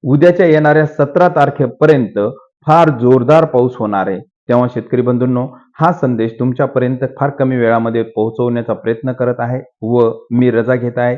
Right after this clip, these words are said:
आपण अजूनही चॅनल सबस्क्राईब केलं नसेल तर सबस्क्राईब करा व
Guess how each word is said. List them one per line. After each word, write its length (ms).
आपण 280
अजूनही 400
चॅनल 320
सबस्क्राईब 440
केलं 300
नसेल 340
तर 60
सबस्क्राईब 460
करा 280
व 140